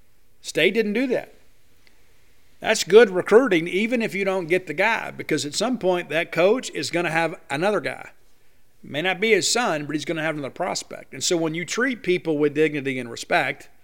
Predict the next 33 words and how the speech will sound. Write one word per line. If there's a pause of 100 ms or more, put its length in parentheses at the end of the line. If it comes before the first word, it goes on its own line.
(2000)
even
under
difficult
circumstances,
you
get
to
reap
the
benefits
of
that
later.
And
I
think
this
is
part
of
that. (960)
I
think
State,
number
one, (920)
goes
out
and
signs
Corey
Ellington, (840)
who,